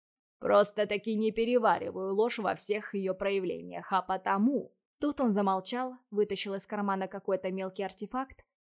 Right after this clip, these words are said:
сжал его в ладони и четко произнес: Дрегард Катуалон, к ректору. А потому сейчас я вас представлю капитану нашей турнирной комнаты.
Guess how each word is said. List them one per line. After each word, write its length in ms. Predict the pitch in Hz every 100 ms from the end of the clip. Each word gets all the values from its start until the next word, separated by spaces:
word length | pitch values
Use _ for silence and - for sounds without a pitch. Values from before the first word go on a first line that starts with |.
| _
сжал 320 | 226 220 208 185
его 220 | 185 196
в 60 |
ладони 560 | 208 214 269 269 269 254 _
и 160 | 233 214
четко 380 | - 240 - 208
произнес: 640 | 202 190 180 185 180 - _ _ _ _ _ -
Дрегард 600 | 202 202 202 202 202 -
Катуалон, 800 | - 196 - 202 202 175 - 131 180 _
к 80 | -
ректору. 640 | 202 - - - - - _ _ _ _ -
А 140 | 180
потому 460 | 190 190 202 202 202
сейчас 580 | 202 202 - 240 233 180
я 120 | 180
вас 180 | 185 -
представлю 640 | 196 190 - 190 190 190
капитану 640 | 196 180 196 220 226 202
нашей 340 | 170 190 - 185
турнирной 600 | 185 185 185 185 190 185
комнаты. 720 | - - - - - 90